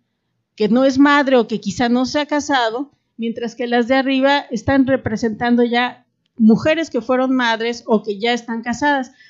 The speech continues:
algo que también no debe asombrarnos porque ocurre en los, en la, en las comunidades,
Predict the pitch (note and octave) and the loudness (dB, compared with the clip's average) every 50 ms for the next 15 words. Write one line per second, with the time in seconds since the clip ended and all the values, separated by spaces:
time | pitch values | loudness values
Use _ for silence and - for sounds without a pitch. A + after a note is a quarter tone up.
0 | _ _ - C#4 C#4+ C4+ D#4+ D#4 - B3 B3 - A3+ A3 A3+ A3+ A#3+ B3 A#3+ A#3 | _ _ -2 -2 -2 0 -2 -4 -4 -4 -2 -2 0 0 0 0 2 2 2 2
1 | A#3 A#3 A3+ G3+ A#3+ B3 A#3+ A#3 A#3+ A#3+ A#3 A3 A3 - B3+ A#3+ A#3 B3 A3+ A3 | 2 2 2 2 2 2 2 2 -2 -2 -2 -4 -6 -6 -6 -4 -2 0 -2 0
2 | A3 A#3+ A#3+ - - G#3+ F#3+ - A3+ G#3+ G#3 G#3 B3+ B3 B3 A#3 B3+ B3+ B3+ - | -2 -4 -6 -6 -6 -8 -6 -4 -2 -2 -2 0 0 0 0 0 -2 -6 -6 -8
3 | G#3+ G#3+ G#3+ G#3 G3 G3+ G3+ G3+ F#3 F#3 - - - - G#3+ G3 G3 F#3+ G3 G3 | -6 -4 -4 -4 -4 -4 -6 -6 -8 -10 -14 -14 -8 -4 -4 -2 -2 -2 -4 -4
4 | G3 F#3+ G3 F#3+ F#3+ F#3+ - G#3+ G3+ G3 F#3+ F#3+ F#3+ - A3 G#3+ G#3+ G#3+ A3 A3 | -4 -4 -6 -6 -6 -8 -8 -8 -6 -6 -6 -6 -6 -4 0 0 2 2 2 2
5 | A3+ A#3+ B3 A#3+ A#3+ A#3+ B3 - - | 2 2 0 0 -2 -4 -6 -12 -20